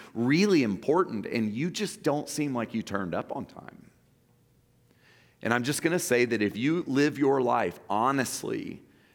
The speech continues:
before God, instead of in a kind of Pollyanna-ish world where we put very little expectation on God so we don't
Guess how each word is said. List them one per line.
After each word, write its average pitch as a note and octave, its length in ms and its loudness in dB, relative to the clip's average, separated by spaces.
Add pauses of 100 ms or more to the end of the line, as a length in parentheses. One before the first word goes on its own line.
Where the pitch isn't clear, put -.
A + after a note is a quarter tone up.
(140)
before C3+ 480 2
God, A2 640 -2 (1300)
instead D3+ 580 2
of C#3+ 160 2
in B2+ 240 0
a A#2 80 2
kind A#2+ 260 0
of A2+ 200 0 (220)
Pollyanna-ish A#2+ 1200 2
world B2 400 2
where A2 180 4
we A2 140 4
put B2 320 -2
very C#3 420 4
little B2+ 300 0
expectation A#2+ 720 0
on A2 200 -2
God A#2+ 320 2
so G#2+ 120 0
we G2 160 2
don't B2+ 320 0